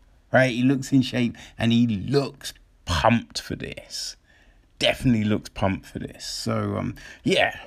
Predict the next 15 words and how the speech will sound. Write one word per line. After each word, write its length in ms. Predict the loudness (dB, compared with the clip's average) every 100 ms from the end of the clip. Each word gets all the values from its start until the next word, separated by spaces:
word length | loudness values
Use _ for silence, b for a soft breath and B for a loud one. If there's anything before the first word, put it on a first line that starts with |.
| 0
well, 160 | 2
let, 100 | 2
let's, 300 | 0 -4 -4
let's 260 | -4 -2 -4
say 320 | -2 0 0
that, 300 | -2 -4 -4
uh, 220 | -4 -4 -8 b b b b b b b
he's 320 | -2 -2 -2 -4
able 480 | -2 0 0 0 -2
to, 600 | -4 -2 -2 -2 -2 -2
uh, 320 | -4 -6 -10 -12 -6
get 300 | -2 -2 -4 _
the 120 | -10 -8
job 460 | -6 -4 -4 -8 -12 -18 -18 -20 -14 -2
done. 500 | -2 -2 -8 -10